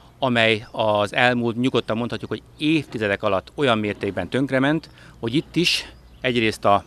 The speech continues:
ráfigyeléssel, másrészt pedig a garázstulajdonosok, a környéken lakók kérésére itt is tudunk javítani a helyzeten, vagyis a mai napon, a mai szerdai napon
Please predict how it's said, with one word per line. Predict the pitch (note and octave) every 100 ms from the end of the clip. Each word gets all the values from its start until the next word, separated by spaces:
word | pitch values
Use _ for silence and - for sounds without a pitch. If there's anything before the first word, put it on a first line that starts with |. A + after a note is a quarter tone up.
| - -
ráfigyeléssel, | B2 D3+ D3+ C3 A#2+ - A#2+ G2+
másrészt | A2 A2+ G#2+
pedig | - G#2 G2+
a | G2 - - - -
garázstulajdonosok, | B2 A2 - A#2 G#2 A2+ G#2+ G#2+
a |
környéken | - A#2+ G#2 G#2 G#2 G2
lakók | A2 - G2 - - - -
kérésére | B2 A#2 G2+ - A2 A2+ A2+ - - - -
itt | - D3+ - - -
is | B2+ G2+ -
tudunk | B2 G#2 G2
javítani | G2 G2 G2 F#2
a |
helyzeten, | F2+ B2 A#2+ A2 G#2 G2 - - - - - - - - -
vagyis | A#2+ G2 G2+
a |
mai | G#2 B2
napon, | A#2 G#2+ G#2+ G2+ F#2+
a | G#2
mai | G#2 G2
szerdai | - G#2 F#2
napon | F#2 G2 G2+